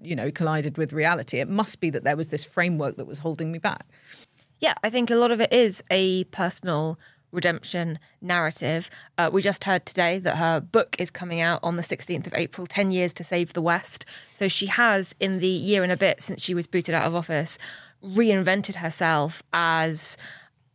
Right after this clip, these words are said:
Speaker 2: quite an evangelical, sort of free market, save democracy figure. She's quite big on the right in America. She announced, uh, a couple of weeks ago that she was gonna speak at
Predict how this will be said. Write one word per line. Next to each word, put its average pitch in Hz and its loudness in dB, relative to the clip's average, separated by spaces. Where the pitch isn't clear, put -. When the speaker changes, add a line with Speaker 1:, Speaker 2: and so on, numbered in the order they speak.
Speaker 2:
quite - 4
an 247 2
evangelical, 196 0
sort 233 4
of 175 2
free 240 2
market, 208 2
save 202 2
democracy 165 -2
figure. 185 2
She's 196 -2
quite 302 2
big 240 2
on 190 2
the 190 -2
right 180 2
in 160 -4
America. 175 0
She 156 -4
announced, - -2
uh, 175 4
a - 0
couple - -10
of - -2
weeks - 0
ago 165 -4
that - -2
she - -2
was 180 -2
gonna 170 -6
speak - -8
at - -4